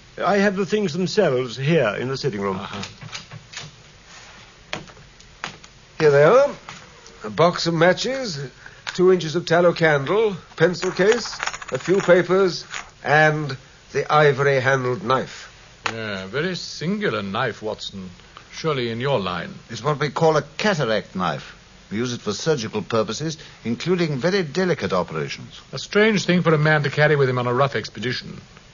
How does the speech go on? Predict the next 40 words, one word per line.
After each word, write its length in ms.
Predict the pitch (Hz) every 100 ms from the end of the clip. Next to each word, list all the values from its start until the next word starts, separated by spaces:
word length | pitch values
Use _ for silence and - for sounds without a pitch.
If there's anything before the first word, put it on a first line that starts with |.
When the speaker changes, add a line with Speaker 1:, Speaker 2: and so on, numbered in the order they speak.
| -
Speaker 2:
Why, 140 | 113
it 60 | 117
won't 160 | 135
even 200 | 135 135
shut 180 | - 147
up 140 | 175
to 60 | -
go 120 | 123
into 140 | 127 135
his 100 | 131
pocket. 300 | 160 160 - -
Speaker 3:
Uh, 140 | 151
the 120 | 143 143
tip 340 | 247 214 -
was 100 | 113
guarded 340 | 123 147 135
by 180 | 123 143
a 60 | 143
cork, 420 | - 165 110 - - -
which 140 | -
we 80 | 123
found 240 | 139 143
beside 280 | 123 135 131
his 100 | 113
body. 420 | 95 131 85 78 - - - - - -
His 180 | 143 113
wife 340 | 160 247 -
tells 380 | - 135 110 95
us 220 | 165 170
that 100 | 143
he 140 | 143 139
kept 240 | 180 180
it 60 | 160
for 100 | 131
some 260 | 143 147
days 240 | 139 143 131
on 60 |
the 80 | 123
dressing 360 | 98 190 127 110
table 440 | 117 110 151 143